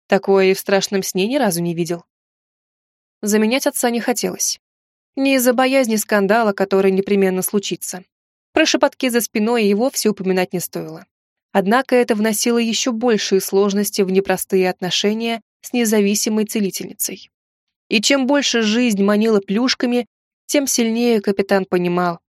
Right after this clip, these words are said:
в начинке вполне может оказаться хрен и перец. «Подумай об этом, я не тороплю»,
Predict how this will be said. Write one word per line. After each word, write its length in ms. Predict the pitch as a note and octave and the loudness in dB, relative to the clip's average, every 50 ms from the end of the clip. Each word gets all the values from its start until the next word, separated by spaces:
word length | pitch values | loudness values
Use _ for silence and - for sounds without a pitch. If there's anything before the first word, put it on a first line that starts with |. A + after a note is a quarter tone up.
| _ _ _ _ _ _ _ _ | _ _ _ _ _ _ _ _
в 120 | - F#3 F#3+ | -4 0 2
начинке 580 | G3 - - - - D4+ D#4+ D#4+ D4+ - - | 2 2 2 0 0 0 0 0 0 -2 -4
вполне 520 | - - _ C#4 C4+ C4 A#3 G3+ F#3 F#3+ G3 | -4 -2 _ 0 0 0 0 0 0 2 2
может 380 | G3+ G3+ G#3+ G#3+ G3+ G#3+ G3+ | 2 2 0 0 0 0 -2
оказаться 580 | G#3+ G3+ - F#3+ F3 F3+ F3+ F#3 - - - F#3+ | -2 0 0 0 0 0 0 -2 -2 -4 -6 -6
хрен 380 | - - G3 F#3 F3+ F3 F#3 G3+ | -6 -4 -4 -2 -2 0 0 0
и 60 | G3+ | -2
перец. 560 | - - F#3+ - - - - - - - - _ _ _ _ _ _ _ _ _ _ _ _ _ _ _ _ _ _ _ _ _ | -2 -4 -8 -8 -8 -8 -10 -10 -10 -10 -14 _ _ _ _ _ _ _ _ _ _ _ _ _ _ _ _ _ _ _ _ _
«Подумай 760 | F#3+ G#3 C4 A#3+ A3 A#3 G3 F3 E3 D#3+ E3 E3+ F3+ G3+ - - | 2 2 2 2 2 0 0 0 0 0 -2 -2 -4 -4 -6 -2
об 220 | G3+ G#3 G3+ F#3+ | 0 0 2 4
этом, 420 | G3 G3 G3 - G#3 G3+ G3+ G3+ - _ _ _ _ _ _ _ | 2 2 2 0 -4 -6 -6 -10 -14 _ _ _ _ _ _ _
я 240 | G3 F3+ F3+ E3+ D#3+ | 0 2 2 2 0
не 100 | D#3+ - | 0 -2
тороплю», 580 | - F#3 F3 G3 G3 - G#3+ F#3 E3+ F#3 - | 0 2 2 2 0 0 -2 -2 -2 -4 -8